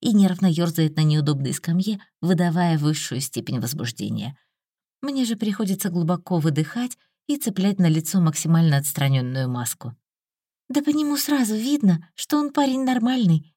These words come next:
и вряд ли оценит силиконовую куклу Барби. Скептично хмыкнув, я намекаю на тюнинг губ, носа и бровей, сделанный Паниной на деньги отца прокурора, и снова утыкаюсь в тетрадку, притворяясь, что сплетни о Тимуре меня совершенно,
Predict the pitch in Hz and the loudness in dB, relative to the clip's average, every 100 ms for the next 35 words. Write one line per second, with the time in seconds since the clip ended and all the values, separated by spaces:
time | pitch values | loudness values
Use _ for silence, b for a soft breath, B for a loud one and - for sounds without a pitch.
0 | - 311 320 302 185 190 - 180 165 196 | -2 2 2 2 2 2 2 2 2 2
1 | 185 185 165 160 165 160 151 156 160 151 | 0 4 4 4 4 0 -2 0 2 2
2 | 139 147 143 _ _ _ _ _ _ _ | 2 -2 -10 _ _ _ _ _ _ _
3 | _ _ _ - - 214 - 196 - 214 | _ _ _ -14 -6 -6 -6 -6 -2 -2
4 | 202 277 - 180 156 b _ 240 240 220 | -2 -8 -2 -2 -2 b _ -2 2 4
5 | 214 208 208 202 196 190 - 196 190 175 | 2 2 0 4 4 4 0 4 4 2
6 | - 196 196 240 - - 180 190 185 196 | -2 -8 -4 -4 -6 -2 4 6 4 2
7 | 180 202 208 247 226 B - 202 185 214 | 0 0 0 0 -2 B -8 -6 0 2
8 | 190 180 180 185 185 180 165 160 156 156 | 4 4 4 2 2 4 4 4 2 0
9 | 147 139 135 139 139 139 151 180 180 143 | 0 -2 -4 -4 -4 -2 0 0 0 -2
10 | B B _ - 320 - 220 175 160 160 | B B _ -2 0 0 0 2 2 0
11 | 151 170 156 - 156 147 220 220 170 - | 0 0 0 -4 -6 -4 -4 -4 -8 -8
12 | _ - 180 180 180 185 165 156 - 165 | _ -6 -2 0 2 2 2 0 -4 -4
13 | - 196 190 180 165 165 175 196 180 170 | 0 0 2 4 2 2 2 4 4 4
14 | 170 175 - 165 175 - 214 170 151 135 | 2 0 0 -2 -2 -4 0 4 4 2